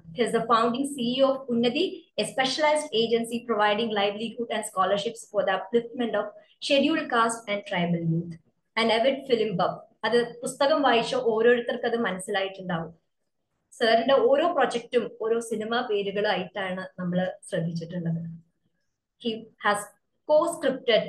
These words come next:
Malayalam movies, directed short films, documentaries and musicals and acted as well. His short film Devaganam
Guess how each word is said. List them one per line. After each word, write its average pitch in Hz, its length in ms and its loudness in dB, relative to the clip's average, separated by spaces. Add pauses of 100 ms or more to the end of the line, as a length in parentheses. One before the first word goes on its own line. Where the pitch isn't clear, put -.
Malayalam 208 420 2
movies, 226 300 -4 (320)
directed 214 460 2
short 202 280 -4
films, 269 260 4 (160)
documentaries 233 640 -4
and 226 160 -4
musicals 277 540 0
and 220 100 -4 (100)
acted 190 320 -2
as 175 80 -4 (100)
well. 165 160 -4 (440)
His 247 120 -2 (240)
short 247 220 4 (100)
film 220 260 2 (340)
Devaganam 226 580 2